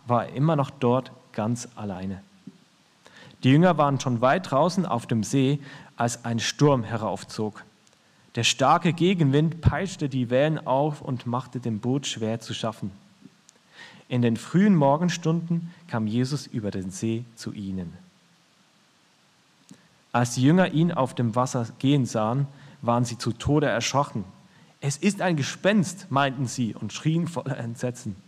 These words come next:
Aber Jesus sprach sie sofort an: „Habt keine Angst, ich bin es doch. Fürchtet euch nicht.“ Da rief Petrus:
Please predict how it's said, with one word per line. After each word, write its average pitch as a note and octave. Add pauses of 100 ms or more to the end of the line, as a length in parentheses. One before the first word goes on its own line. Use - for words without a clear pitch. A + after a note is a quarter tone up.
(600)
Aber C3
Jesus F3
sprach D3
sie D3
sofort D#3
an: D3 (380)
„Habt -
keine F3+
Angst, - (260)
ich G3
bin C3+
es F#2+
doch. - (300)
Fürchtet F#3
euch D#3+
nicht.“ G3 (720)
Da B2
rief A#2+
Petrus: D#3